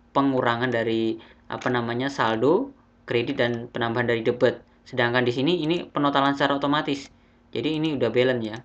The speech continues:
Nah, sedangkan di bawahnya, teman-teman bisa lihat di sini ada namanya, eh, apa namanya, pembuatan dibuat oleh dengan diketahui. Ini wajib ya kalau membuat sebuah laporan. Nah, teman-teman mungkin bisa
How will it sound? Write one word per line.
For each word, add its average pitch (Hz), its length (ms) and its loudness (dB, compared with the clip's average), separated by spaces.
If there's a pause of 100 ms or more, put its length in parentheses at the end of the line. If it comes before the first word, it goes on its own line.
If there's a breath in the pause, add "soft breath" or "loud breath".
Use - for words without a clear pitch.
(880)
Nah, 123 240 8
sedangkan 143 320 4
di 156 80 4
bawahnya, 151 640 6 (240 loud breath)
teman-teman 156 480 2
bisa 151 180 2
lihat 143 380 2
di 135 60 2
sini 156 240 -2
ada 123 320 2
namanya, 135 560 0 (340 loud breath)
eh, 120 640 -4
apa 120 160 -6
namanya, 123 400 -2
pembuatan 120 480 -2
dibuat 117 320 0
oleh 123 240 0
dengan 135 560 -4
diketahui. 123 640 0
Ini 139 160 0
wajib 165 320 6
ya 131 240 0
kalau 127 160 0
membuat 123 480 2
sebuah 120 320 2
laporan. 117 400 -2 (400 loud breath)
Nah, 117 80 -2
teman-teman 127 400 2
mungkin 147 320 2
bisa 151 400 4